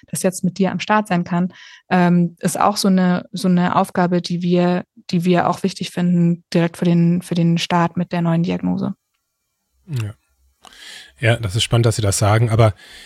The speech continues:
Speaker 2: genau, das, meine Frage zielte jetzt auch gar nicht dahin zu sagen, dass, äh, es bestimmte Neurologinnen und Neurologen gibt, die dumm sind, in Anführungszeichen, sondern das zeigt einfach noch, zeigt einfach nur, wie viel Dynamik in
Speaker 1: Mhm.
Speaker 2: diesem Thema drin ist und man kann, glaube ich,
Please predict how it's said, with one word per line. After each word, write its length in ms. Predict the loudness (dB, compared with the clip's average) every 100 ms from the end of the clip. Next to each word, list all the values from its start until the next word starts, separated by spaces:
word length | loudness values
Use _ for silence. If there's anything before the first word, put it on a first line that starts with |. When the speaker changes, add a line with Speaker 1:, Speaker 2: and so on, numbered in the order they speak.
| -20 _
Speaker 2:
genau, 300 | 4 4 4
das, 240 | 2 -2 -8 _ _ _ -6
meine 220 | -2 0
Frage 260 | 2 2
zielte 240 | 4 4 4
jetzt 140 | 2
auch 100 | 0
gar 160 | 2 4
nicht 160 | 4
dahin 200 | 4 4
zu 140 | 2 2
sagen, 300 | 4 4 4
dass, 400 | 2 0 -4 -10
äh, 100 | -10
es 380 | -6 -2 -2 -2
bestimmte 520 | 0 2 2 2 2
Neurologinnen 640 | 2 2 2 2 2 2
und 100 | 2
Neurologen 420 | 0 2 2 2 0
gibt, 180 | -2
die 240 | 0 0 -2 -6 _ _
dumm 340 | -6 -2 0 2
sind, 160 | 2
in 100 | 0
Anführungszeichen, 800 | -2 0 0 0 2 2 2 2
sondern 260 | 4 4 2
das 140 | 0
zeigt 260 | 0 2 2
einfach 200 | 2 2
noch, 160 | 0 -4 -10 -10
zeigt 240 | -4 -2 -2
einfach 180 | 0
nur, 200 | 2 2
wie 80 | 2
viel 140 | -2 0
Dynamik 440 | 0 2 2 4
in 80 | 4
Speaker 1:
Mhm. 20 |
Speaker 2:
diesem 200 | 4 2
Thema 300 | 2 2 2
drin 240 | 2 2 4
ist 160 | 2
und 180 | 0 -4 -8 -20 -20 -12 -2
man 200 | 0 2
kann, 260 | 2 4
glaube 300 | 6 6 6
ich, 200 | 2 -2